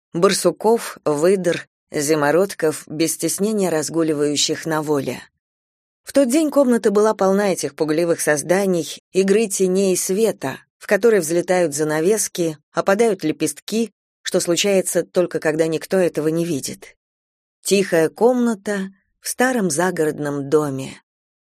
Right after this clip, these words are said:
Комната с коврами и каменными каминами, встроенными книжными полками и красными с золотом лакированными шкафчиками была полна таких призрачных созданий.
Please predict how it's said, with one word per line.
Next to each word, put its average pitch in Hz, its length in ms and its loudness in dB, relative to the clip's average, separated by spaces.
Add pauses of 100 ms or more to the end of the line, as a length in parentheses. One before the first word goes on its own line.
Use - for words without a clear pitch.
(120)
Комната 185 460 4
с - 80 -4
коврами 165 640 2
и 143 40 -6
каменными 151 580 -4
каминами, 160 800 -2 (160)
встроенными 160 640 0
книжными 147 560 -4
полками 160 760 -2 (340)
и 170 100 -2
красными 202 500 0
с 156 60 -2
золотом 156 460 0
лакированными 147 680 -2
шкафчиками 156 880 -4 (380)
была 240 340 4
полна 220 460 0
таких 143 380 -4
призрачных 165 680 -2
созданий. 147 800 -6